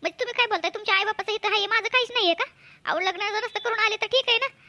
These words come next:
लग्न केलं, आता तुम्ही लग्न करून गेलं संजयच्या इथं, तुम्ही माझं माझंच म्हणणार ना ती? तुमच्या, तुमच्या नवऱ्याचे म्हणल्यानंतर तुमचंच म्हणणार, मग मी तसंच म्हणणार ना.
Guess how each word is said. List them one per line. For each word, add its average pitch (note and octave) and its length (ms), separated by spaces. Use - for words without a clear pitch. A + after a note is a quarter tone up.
लग्न D#4+ 200
केलं, G#4 240
आता G4 120
तुम्ही G4+ 240
लग्न F#4 180
करून F#4+ 220
गेलं F#4 200
संजयच्या F4 380
इथं, C#4+ 160
तुम्ही F#4+ 140
माझं G4 260
माझंच A4 240
म्हणणार A4+ 280
ना E4 100
ती? A4+ 120
तुमच्या, F4 260
तुमच्या F#4+ 200
नवऱ्याचे F#4+ 340
म्हणल्यानंतर F#4 360
तुमचंच A#4 320
म्हणणार, G4 260
मग F#4+ 100
मी G#4 220
तसंच B4 180
म्हणणार A#4 280
ना. B4+ 60